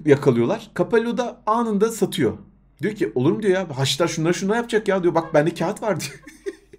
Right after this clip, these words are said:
<laughs> Herkes satışa hazır abi. Hristiyan dünyası satışa hazır. Anında koyuyor, cevabı veriyor. Diyor, "Olur mu ya?" diyor. "Fatih beni kurtardı." diyor. "Böyle böyle olmuştur." diyor. <laughs> "Ben altınları bu için aldım." diyor.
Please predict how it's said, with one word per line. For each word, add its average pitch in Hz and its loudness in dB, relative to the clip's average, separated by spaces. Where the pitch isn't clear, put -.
<laughs> - -20
Herkes 359 4
satışa 302 -2
hazır 330 6
abi. 277 2
Hristiyan 208 0
dünyası 247 0
satışa 233 0
hazır. 233 -6
Anında 240 2
koyuyor, 220 0
cevabı 202 4
veriyor. 180 -2
Diyor, 190 2
"Olur 156 2
mu 233 -12
ya?" 214 -4
diyor. 185 -8
"Fatih 160 -6
beni 175 -2
kurtardı." 196 -4
diyor. 143 -6
"Böyle 165 4
böyle 226 6
olmuştur." 277 -6
diyor. 131 -4
<laughs> - -20
"Ben 151 4
altınları 190 0
bu 208 -2
için 381 0
aldım." 294 -2
diyor. 123 -4